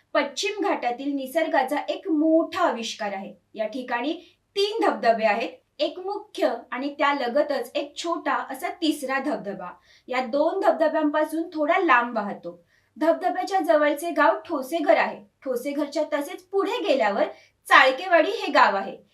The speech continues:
या ठिकाणी मोठ्या प्रमाणात पवनचक्कीपासून वीज निर्मिती केली जाते. चाळकेवाडीचे पठार सुद्धा पाहण्यासारखे आहे.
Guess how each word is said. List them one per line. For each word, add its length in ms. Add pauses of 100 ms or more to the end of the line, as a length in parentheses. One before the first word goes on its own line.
(120)
या 80
ठिकाणी 540
मोठ्या 440
प्रमाणात 480
पवनचक्कीपासून 1120
वीज 300
निर्मिती 420
केली 300
जाते. 360 (560)
चाळकेवाडीचे 720
पठार 400
सुद्धा 320
पाहण्यासारखे 720
आहे. 300